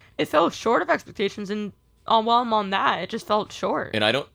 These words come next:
Speaker 2: I don't think the match was bad 'cause there were some cool moves in here, but I agree, it felt incredibly short. I went
Speaker 1: It
Speaker 2: back
Speaker 1: felt,
Speaker 2: and
Speaker 1: like, really, I don't know if, like, sped up. Like, it's, like, almost you, like, like, doubled the speed of, like,
Speaker 2: They
Speaker 1: one of
Speaker 2: had
Speaker 1: the
Speaker 2: to
Speaker 1: other ones. Like, it
Speaker 2: compress
Speaker 1: just
Speaker 2: it 'cause the first match was sixty minutes or something, right? But yeah, I,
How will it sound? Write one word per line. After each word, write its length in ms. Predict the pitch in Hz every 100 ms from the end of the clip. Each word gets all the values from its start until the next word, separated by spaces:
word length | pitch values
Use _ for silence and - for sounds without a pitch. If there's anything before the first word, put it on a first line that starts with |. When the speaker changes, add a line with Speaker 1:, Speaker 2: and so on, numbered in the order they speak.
| 95
Speaker 2:
I 120 | 110
don't 200 | 135 180
think 220 | 139 139
the 60 | 110
match 300 | 92 95 -
was 140 | 82
bad 420 | 69 71 73 104
'cause 160 | 117 92
there 140 | 98
were 200 | 90 104
some 200 | 120 131
cool 300 | 117 - 98
moves 340 | 87 76 85 90
in 140 | 101
here, 180 | 110 113
but 180 | 101 -
I 140 | 98
agree, 360 | 147 92 107 127
it 120 | -
felt 320 | - 110 156
incredibly 520 | 139 135 110 110 110 98
short. 260 | 104 98
I 100 | -
went 160 | 95 127
Speaker 1:
It 60 | -
Speaker 2:
back 100 | -
Speaker 1:
felt, 120 | 381
Speaker 2:
and 60 | 466
Speaker 1:
like, 80 |
really, 400 | 349 403 370 214 -
I 140 | 262 302
don't 100 | 285
know 100 | 285
if, 100 | 277
like, 200 | 262 -
sped 500 | - - - 220 226
up. 380 | 185 175 196 -
Like, 180 | 226 226
it's, 200 | 247 -
like, 200 | 262 -
almost 320 | 240 269 -
you, 80 | 240
like, 340 | 247 220 175 - - - - _ _ -
like, 280 | 285 202
doubled 380 | 233 226 196 202
the 100 | 208
speed 280 | - 220 208
of, 100 | 202
like, 40 | 202
Speaker 2:
They 80 | 107
Speaker 1:
one 60 |
of 20 | 113
Speaker 2:
had 80 |
Speaker 1:
the 40 | 185
Speaker 2:
to 60 | 185
Speaker 1:
other 80 | 113
ones. 140 | 110
Like, 60 | -
it 40 |
Speaker 2:
compress 100 | 104 104
Speaker 1:
just 80 | 110
Speaker 2:
it 180 | 107
'cause 240 | - 98 85
the 80 | 92
first 320 | 101 95 -
match 240 | 90 90
was 140 | 87 -
sixty 340 | 95 - 82
minutes 340 | 73 82 92
or 80 | 98
something, 380 | - 92 87 95
right? 260 | 87 95 -
But 140 | 92
yeah, 160 | - 110
I, 180 | 95